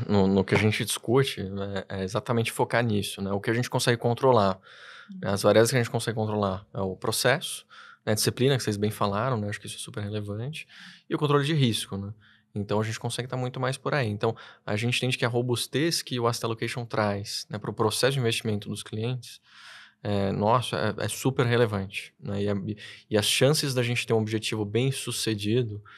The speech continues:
Speaker 1: é, de, de investimentos, ela aumenta muito, né? Então, a gente tem muita confiança que esse pro-, esse processo é, é, é o mais adotado da indústria, né? A gente tem muita confiança de que isso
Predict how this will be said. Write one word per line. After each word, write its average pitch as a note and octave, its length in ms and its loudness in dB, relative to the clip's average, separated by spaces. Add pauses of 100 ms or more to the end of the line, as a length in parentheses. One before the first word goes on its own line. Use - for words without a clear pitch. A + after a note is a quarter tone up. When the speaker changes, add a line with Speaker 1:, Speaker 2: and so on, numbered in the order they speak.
(400)
Speaker 1:
é, G2 400 2
de, G2 340 -2
de G2+ 120 -2
investimentos, G#2 560 2
ela A#2 100 8
aumenta A#2 260 6
muito, A#2 540 4 (540)
né? G#2 120 2
Então, G#2 140 4
a - 20 4
gente G#2+ 160 0
tem A#2 100 4
muita A2+ 160 2
confiança C3 380 2
que C3+ 80 0
esse C#3 100 0
pro-, - 200 2 (520)
esse C3 160 6
processo B2+ 600 8
é, A#2 140 4 (320)
é, G#2 220 2 (140)
é - 40 2
o F3 40 2
mais C3 180 10
adotado A#2 300 6
da A2+ 100 6
indústria, A#2 460 2
né? A2 80 0
A - 20 -2
gente A#2 160 -4
tem - 80 -8
muita A#2+ 140 -4
confiança B2 300 0
de A#2+ 80 -4
que A#2+ 180 0
isso B2 220 -2